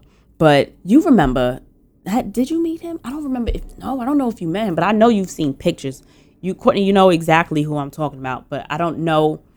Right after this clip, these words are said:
Oh, you mean <laughs> he was big, big? <laughs> No, he wasn't big, big, but he was, like, he was big. Like, I'm,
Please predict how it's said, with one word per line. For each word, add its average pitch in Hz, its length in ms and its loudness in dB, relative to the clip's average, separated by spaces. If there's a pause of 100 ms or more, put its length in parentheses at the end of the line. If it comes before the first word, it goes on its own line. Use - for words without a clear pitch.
(1300)
Oh, 220 120 8
you 240 160 8
mean 269 180 8 (300)
<laughs> - 340 0
he 320 140 6
was 208 260 4
big, 247 340 6
big? 196 400 8
<laughs> - 20 2
No, - 720 2 (120)
he - 520 -2
wasn't 247 400 4
big, 226 260 4
big, 190 300 6
but 175 80 10
he 233 160 6
was, 202 100 4
like, 147 340 4
he 269 120 2
was 285 160 2
big. 320 400 6
Like, 220 180 -2
I'm, 233 160 -2